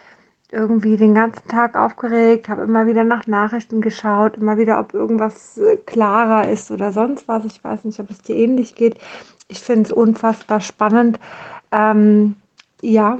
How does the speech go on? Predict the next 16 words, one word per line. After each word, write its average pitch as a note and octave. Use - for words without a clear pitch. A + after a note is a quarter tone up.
wie, G#3+
wie G#3+
ich -
dann A3
auch -
darauf G3+
reagiere, A3
dass A3+
mich A3
dieses -
Thema A3+
dann G#3
tatsächlich G3+
sehr A3+
beschäftigt A3+
auch. C4